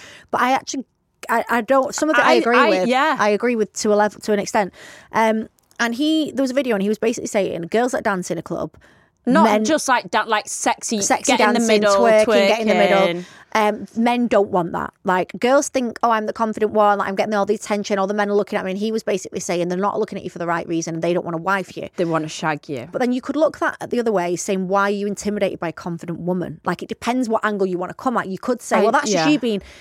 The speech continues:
Speaker 1: intimidated by confident women, which means you're not the man I want." But I think we have to break it down. As much as we wanna disagree with what he's saying, let's break it down to, like, what, Neanderthals?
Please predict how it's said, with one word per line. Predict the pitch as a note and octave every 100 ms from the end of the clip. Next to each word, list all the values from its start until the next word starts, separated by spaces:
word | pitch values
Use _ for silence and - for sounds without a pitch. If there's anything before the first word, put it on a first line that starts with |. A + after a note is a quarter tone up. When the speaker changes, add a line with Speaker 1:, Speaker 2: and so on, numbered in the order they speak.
| -
Speaker 1:
intimidated | - G3+ B3 A#3+ G#3
by |
confident | F#3+ G#3+ G3+ G3+ G3+
women, | A#3+ A3+
which | F#3+ G#3
means | G3+
you're | G3+
not | G3+
the |
man | G3 F#3+
I | F#3 F3+
want." | G#3 A#3 F3+ - - _ -
But | C4+ -
I | A#3
think | - D4+ C#4+ F#4
we | A3+
have | A#3 C#4
to | C4+
break | - B3+ -
it | -
down. | B3 A3+ F#3
As | G#3+
much | A#3+ A#3
as | G3+
we | A3+
wanna | G#3+ G#3+
disagree | F#3+ G#3 G#3 A3+ A3+
with | G#3
what | G3+
he's | - -
saying, | C#4 A#3+ G3
let's | A3+
break | - B3 -
it | -
down | A#3 G#3+
to, | G#3
like, | F#3 F#3 - - _ _ _ - -
what, | G#3+ A3
Neanderthals? | A3+ A#3 B3 B3 _ _ B3+ B3+ D4+ D#4 -